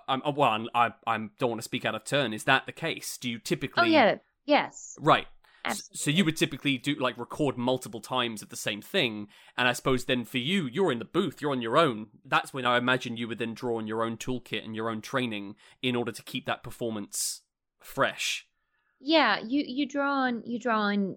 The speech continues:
Speaker 2: the power of imagination and visualization at that point. And, and I would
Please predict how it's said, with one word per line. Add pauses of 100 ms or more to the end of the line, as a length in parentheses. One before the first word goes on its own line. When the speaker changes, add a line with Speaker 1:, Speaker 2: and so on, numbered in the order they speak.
Speaker 2:
the
power
of
imagination (460)
and
visualization
at
that
point. (140)
And, (120)
and
I
would